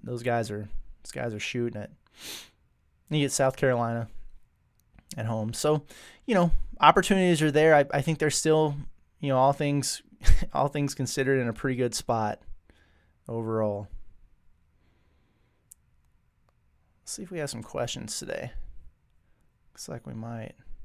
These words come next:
Josh Weaver says, "Muss Bus got a tune-up, to say the least." Yeah, I tell you what. <laughs>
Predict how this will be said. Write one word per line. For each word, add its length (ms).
Josh 300
Weaver 280
says, 320
"Muss 240
Bus 240
got 160
a 60
tune-up, 440
to 60
say 220
the 80
least." 360
Yeah, 200
I 60
tell 180
you 140
what. 380
<laughs> 40